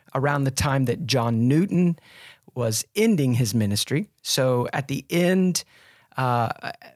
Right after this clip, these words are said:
of the kind of the, the Great Awakening men and their, and those waves of influence,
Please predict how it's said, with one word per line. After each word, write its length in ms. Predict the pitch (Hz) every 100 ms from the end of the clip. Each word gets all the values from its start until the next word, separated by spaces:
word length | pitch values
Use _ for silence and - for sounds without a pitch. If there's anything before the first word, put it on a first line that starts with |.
| _ _ _
of 180 | - 123
the 80 | 135
kind 220 | - 151
of 100 | 131
the, 180 | 120 113 -
the 100 | 139
Great 280 | 147 143 139
Awakening 580 | 135 139 139 139 135
men 220 | 131 135 131
and 140 | 120
their, 140 | 123
and 220 | 123 127 127
those 220 | 123 -
waves 460 | 120 127 131 120
of 120 | 123 120
influence, 640 | 123 117 120 120 - -